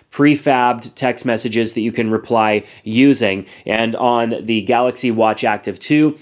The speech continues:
you could actually verbally respond to text messages if you're on Android.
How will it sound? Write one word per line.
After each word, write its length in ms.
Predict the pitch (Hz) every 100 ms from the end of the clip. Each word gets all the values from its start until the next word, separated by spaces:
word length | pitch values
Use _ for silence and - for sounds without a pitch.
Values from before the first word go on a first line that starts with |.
| _
you 120 | 120 123
could 140 | 135
actually 400 | 123 - 127 113
verbally 500 | 98 127 139 131 131
respond 480 | 120 113 - 113 113
to 60 |
text 320 | 107 113 104 113
messages 560 | 107 117 98 107 98
if 180 | 104 107
you're 120 | 123
on 140 | 123 117
Android. 600 | 104 98 104 101 101